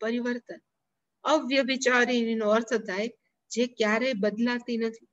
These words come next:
એટલે કે જે ક્યારેય ન બદલાય એવી ધીરજ વડે જે વ્યક્તિ છે એ મનઃ પ્રાણ ઇન્દ્રિય ક્રિયા ધારયતે. જે ધારણ રાખે છે,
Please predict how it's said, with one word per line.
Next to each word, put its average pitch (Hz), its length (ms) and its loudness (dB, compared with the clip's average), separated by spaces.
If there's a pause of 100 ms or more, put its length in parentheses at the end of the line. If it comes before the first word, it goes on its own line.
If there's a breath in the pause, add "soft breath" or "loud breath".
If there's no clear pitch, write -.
(880 soft breath)
એટલે 220 160 4
કે 233 200 4
જે 226 400 4 (440)
ક્યારેય 208 520 6
ન 294 120 6 (180)
બદલાય 269 440 4
એવી 240 380 0 (220)
ધીરજ 240 520 2
વડે 208 440 2 (360)
જે 254 300 4
વ્યક્તિ 247 540 0
છે 208 340 2
એ 269 440 0 (580)
મનઃ 233 600 2 (500)
પ્રાણ 233 400 4 (640)
ઇન્દ્રિય 254 560 2 (340)
ક્રિયા 254 580 0 (600)
ધારયતે. 214 760 -4 (800)
જે 233 160 4
ધારણ 226 460 2
રાખે 233 340 0
છે, - 160 -14